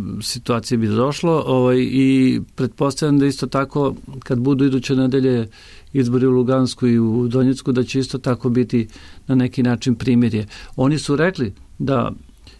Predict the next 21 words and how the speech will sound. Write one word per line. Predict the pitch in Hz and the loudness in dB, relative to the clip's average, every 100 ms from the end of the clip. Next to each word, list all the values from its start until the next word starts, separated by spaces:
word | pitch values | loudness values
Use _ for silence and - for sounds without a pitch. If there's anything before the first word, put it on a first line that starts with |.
| - | -2
i | 131 131 127 | 2 4 4
dole | 120 127 127 123 | 2 2 2 2
i | 120 117 117 | 2 4 4
u | |
Lugansku | 120 127 147 139 - 135 | 4 2 2 0 2 2
i | 131 | 4
u | 127 113 | 4 0
Kijevu | - 139 135 135 131 123 | 0 2 4 4 4 4
i | 123 127 | 4 4
u | 117 127 | 2 0
Donjecku | 110 113 131 135 123 127 | -2 0 2 2 0 2
i | 127 | 2
u | 117 | 2
Kijevu | - 131 127 123 117 - - - | 0 0 2 2 -2 -8 -18 -10
su | - 131 | -2 0
rekli | 131 135 156 | 0 0 -2
da, | 139 139 135 131 | 0 2 2 2
o, | 127 127 123 - - - - - - - | 2 2 0 -4 -12 -20 -20 -20 -14 -4
to | 127 | 0
ne | 120 110 | 2 2
znači | 139 131 160 156 147 147 | -2 -2 0 2 4 2